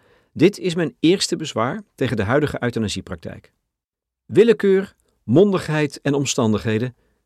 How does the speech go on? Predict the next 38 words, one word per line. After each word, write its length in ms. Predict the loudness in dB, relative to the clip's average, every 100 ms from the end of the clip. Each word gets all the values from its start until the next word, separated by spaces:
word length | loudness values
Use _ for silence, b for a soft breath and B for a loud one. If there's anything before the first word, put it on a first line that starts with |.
| _ _ -10
tref 220 | -6 -6
ik 120 | -6
toevallig 420 | -8 -6 -4 -4
de 80 | -6
juiste 340 | -4 -6 -8 -8
arts, 360 | -10 -10 -18 _ _ _ _
zouden 400 | 0 2 4 4
niet 200 | 4 2
mogen 280 | 2 2 0
bepalen 580 | -2 -2 -2 -2 -4 -6 _
of 160 | -2 -2
je 100 | -2
kunt 220 | -2 -2
ontsnappen 420 | -4 -4 -4 -4
aan 100 | -2
je 80 | 0
dementie. 500 | 0 -2 -4 -8 -10 _ _ _ _ _ _ _ _ _ _
Of 140 | -4 0
dat 160 | 0 4
toeval 420 | 2 4 0 -2 _
een 160 | -4 2
zo 120 | 2
grote 400 | 2 0 2 2
rol 200 | 0 0
speelt 340 | -2 -2 -2
als 140 | -4 -6
ik 100 | -8
vrees? 460 | -6 -4 -4 -8 -14 _ _ _ _ _ _ _
We 120 | -6 -2
weten 300 | -2 -2 -6
het 120 | -6
niet. 220 | -14 -18 _ _ _ _ _
Hoeveel 340 | _ 4 6 6
mensen 400 | 6 4 0 -2
op 120 | -4 -2
tijd 320 | 2 2 2
willen 240 | 0 0 0
sterven? 480 | 2 2 2 -4